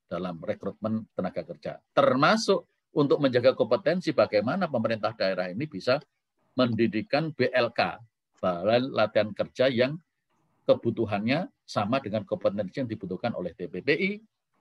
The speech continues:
yang dibutuhkan oleh Semen Indonesia, oleh Gudang Garam, oleh S B I, dan oleh perusahaan-perusahaan lain termasuk Pertamina. Karena ke depan lagi, nanti di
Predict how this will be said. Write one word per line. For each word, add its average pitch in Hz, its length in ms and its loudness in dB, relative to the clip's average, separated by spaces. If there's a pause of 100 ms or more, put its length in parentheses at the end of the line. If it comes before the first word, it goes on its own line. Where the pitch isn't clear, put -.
(380)
yang 110 160 2
dibutuhkan 107 560 0
oleh 104 240 0 (640)
Semen 117 240 -2
Indonesia, 190 640 0 (640)
oleh 104 160 0
Gudang 107 400 0
Garam, 190 480 2 (400)
oleh 107 240 0 (240)
S 110 160 0
B 151 160 0
I, 190 400 -4 (480)
dan 95 240 -2
oleh 120 240 0
perusahaan-perusahaan 104 800 -2
lain 117 260 2
termasuk 104 400 -4 (240)
Pertamina. 98 480 -2 (320)
Karena 147 320 2 (320)
ke 170 80 6
depan 170 400 6
lagi, 165 480 4 (640)
nanti 123 560 4
di - 180 -6